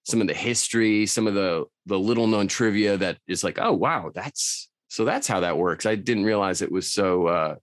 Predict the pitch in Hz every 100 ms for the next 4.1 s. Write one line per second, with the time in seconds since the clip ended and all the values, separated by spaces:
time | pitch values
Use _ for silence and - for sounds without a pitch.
0 | _ - 104 87 76 - _ _ _ _
1 | _ _ 90 87 - _ _ - 101 113
2 | 113 98 143 185 - 92 82 - - -
3 | - - _ 143 147 135 127 120 190 254
4 | 110